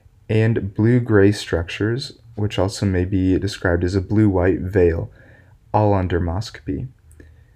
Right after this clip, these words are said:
So, what is the next step in diagnosis of this lesion? Is it one, nothing,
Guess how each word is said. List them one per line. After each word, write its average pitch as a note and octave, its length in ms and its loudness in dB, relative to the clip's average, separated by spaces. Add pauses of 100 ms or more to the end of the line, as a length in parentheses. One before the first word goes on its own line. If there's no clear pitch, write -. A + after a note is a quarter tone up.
(160)
So, A2+ 320 4
what A#2 380 0
is G#2 300 2
the A2 80 0
next A2 300 0
step F#2 380 -2
in G2+ 120 2
diagnosis G2 840 -2
of F#2+ 280 -4
this F#2 260 -2
lesion? F#2+ 500 -4 (580)
Is G2 220 0
it F2 160 2
one, F#2+ 540 -2 (240)
nothing, G#2+ 640 0